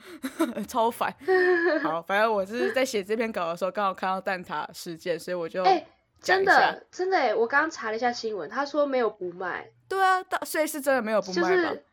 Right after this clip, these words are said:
Speaker 2: 他说换另外一种形式贩售，很明显是在跟大众玩文字游戏，就只是一个公司的文宣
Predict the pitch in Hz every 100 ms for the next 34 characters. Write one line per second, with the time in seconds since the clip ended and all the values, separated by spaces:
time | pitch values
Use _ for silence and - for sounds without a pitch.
0 | _ _ _ - 339 392 381 403 330 320
1 | 320 311 269 220 185 185 190 190 - 233
2 | - 214 170 165 - 196 190 214 202 226
3 | 269 226 240 240 240 247 240 202 220 202
4 | 175 170 165 185 208 165 - - 208 -
5 | - 214 254 233 214 226 226 233 - 226
6 | 202 175 170 190 202